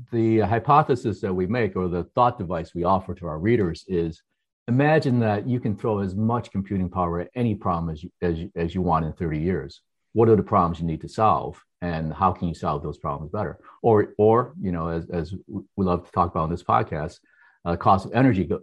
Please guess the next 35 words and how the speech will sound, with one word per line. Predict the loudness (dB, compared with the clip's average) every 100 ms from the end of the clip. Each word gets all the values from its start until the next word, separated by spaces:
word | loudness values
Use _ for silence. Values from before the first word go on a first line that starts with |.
| -6
drops | 0 0 -2 -12 -20 _
dramatically, | 0 4 6 4 2 -2 -6 -6 -10 _ _ -2
goes | -2 -2
close | -4 -4 -6
to | -10
zero, | -6 -6 -6 -8 _ _ _ -2
or | 0
the |
cost | 2 2 2
of | -4
transportation | -2 -2 -2 2 2 0
goes | -6 -10
close | -8 -10 -8
to | -10
zero. | -8 -6 -8 -14 _ _ 0
What | 2
kind | 2
of | 2
futures | 2 0 0 -4
can | -4
we | -4
build | 4 4 4 0 -4 -6
with | 2 2 2 -2
that | -6 -6
technological | -10 -4 -2 -2 -8
capability? | -8 -10 -8 -6 -6 -8 -14 _ _ _
So, | 0 0 0 -6
so | 2 6 6
the | 2
cost | -6 2 4 4 2
of | -6
the | -2
capability | -2 -2 -4 -6 -6 -4
will | -6
be | -4 -4